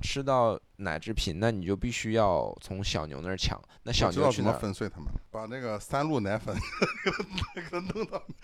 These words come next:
Speaker 2: 弄到美国去，全都得了个大头症。
Speaker 1: 对。就是总，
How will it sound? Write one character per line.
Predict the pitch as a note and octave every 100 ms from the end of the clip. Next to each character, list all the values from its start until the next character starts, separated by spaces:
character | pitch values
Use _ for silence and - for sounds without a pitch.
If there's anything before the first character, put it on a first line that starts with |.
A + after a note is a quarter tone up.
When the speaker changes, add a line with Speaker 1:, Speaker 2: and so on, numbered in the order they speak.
| G3 -
Speaker 2:
弄 | F#3 A3
到 | E3
美 | C3+ A#2+ A2
国 | G#2
去， | B2+ - - - E3 - - -
全 | - D#3
都 | G3
得 | C3+ D3
了 |
个 | D3+
大 | C#3+ D3+
头 | A#2+ B2
症。 | C#3 A2 - D3+ -
Speaker 1:
对。 | F3+
就 |
是 | F3+ F3 D#3 - -
总， | -